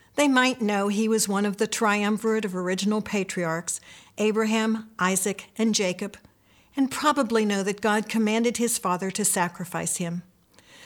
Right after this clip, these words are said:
The sacrifice story is well known even by those who haven't read the Bible. It's so much a part of popular culture that novelist Robert K. Tannenbaum used it in his two thousand eight novel Escape. The hero,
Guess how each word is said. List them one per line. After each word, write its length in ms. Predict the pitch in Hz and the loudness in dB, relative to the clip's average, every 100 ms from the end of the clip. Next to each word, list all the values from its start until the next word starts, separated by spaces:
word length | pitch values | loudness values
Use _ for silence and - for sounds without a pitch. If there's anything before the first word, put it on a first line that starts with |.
| - | -8
The 80 | - | -2
sacrifice 640 | 254 269 247 262 247 214 | 2 2 2 0 0 0
story 340 | - - 208 202 | 0 0 0 2
is 160 | 214 | 0
well 260 | 214 208 214 | 0 0 2
known 320 | 214 208 208 214 | 0 0 -2 0
even 320 | 254 254 233 | 0 2 2
by 160 | 208 | 0
those 260 | 185 202 202 | 0 0 0
who 80 | 220 | 0
haven't 480 | 185 214 202 196 - | 0 0 0 -2 -4
read 180 | 180 | -6
the 80 | 185 | -4
Bible. 500 | 180 175 175 175 185 - _ _ _ - - - - | -2 -2 -4 -8 -12 -14 _ _ _ -20 -20 -18 -6
It's 160 | 277 - | -2 2
so 160 | 320 | 4
much 240 | 285 294 294 | 4 2 0
a 60 | |
part 340 | 302 - 254 247 | -2 0 0 0
of 140 | 240 | -2
popular 580 | - 220 208 - 220 214 | -2 0 0 -2 -2 -2
culture 640 | - 196 180 180 175 175 - - - - | -2 -2 -2 -4 -8 -8 -14 -20 -8 0
that 160 | 247 | 2
novelist 640 | 240 240 233 254 254 247 214 | 2 2 2 0 0 -2 0
Robert 380 | 208 214 233 | 0 0 -2
K. 200 | - 220 | -2 0
Tannenbaum 680 | 208 - 214 202 202 185 170 | 0 0 0 2 0 0 -2
used 320 | 175 220 214 233 | 0 0 0 0
it 80 | |
in 140 | 220 214 | 0 0
his 180 | 208 - | 0 0
two 220 | - 226 | 0 0
thousand 500 | 226 202 202 214 202 | 0 0 0 -2 -4
eight 260 | - 196 - | -4 -4 -2
novel 380 | 202 180 180 180 | -2 -2 -4 -6
Escape. 600 | 180 - - 175 160 - - - - - - - | -4 -4 -2 -4 -4 -8 -20 -20 -20 -20 -20 -4
The 100 | 233 | -2
hero, 580 | 226 262 254 247 240 247 | 2 2 2 2 2 -2